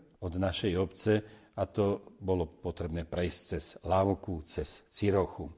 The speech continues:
do tejto druhej obce. Od malička som ministroval,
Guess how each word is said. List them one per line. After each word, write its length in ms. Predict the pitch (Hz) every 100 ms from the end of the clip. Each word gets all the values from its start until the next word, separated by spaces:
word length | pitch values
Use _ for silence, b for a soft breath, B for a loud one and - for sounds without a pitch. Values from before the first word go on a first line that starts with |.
| _ -
do 480 | 92 87 82 - -
tejto 320 | 71 - -
druhej 480 | 87 85 87 78 71 -
obce. 560 | - - - - _ -
Od 160 | 123
malička 400 | 127 143 143 -
som 160 | 104 117
ministroval, 800 | 98 95 90 - 78 71 69